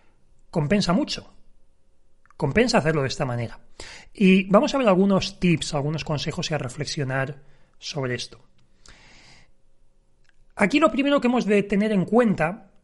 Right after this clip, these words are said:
y esto es importantísimo, por, por aquello que he dicho de, de no ir a saco a memorizarlo ya todo con mnemotecnia. "Venga, mnemotecnia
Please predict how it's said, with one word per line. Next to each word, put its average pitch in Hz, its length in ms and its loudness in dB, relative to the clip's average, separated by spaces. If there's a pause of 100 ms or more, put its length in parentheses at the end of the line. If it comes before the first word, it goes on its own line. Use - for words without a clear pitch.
y - 100 -6
esto 156 140 -4
es 233 100 -4
importantísimo, 151 1160 -2
por, 139 400 -2
por 139 120 -2
aquello 170 240 2
que 170 60 0
he - 20 -2
dicho 165 220 -4
de, 143 260 0
de 131 160 -2
no 160 240 2
ir 190 180 2
a 156 60 2
saco 175 360 0
a 131 60 0
memorizarlo 151 560 -2
ya 147 240 0
todo 185 300 4
con 147 140 -4
mnemotecnia. 143 540 -2
"Venga, 226 300 2
mnemotecnia 185 600 2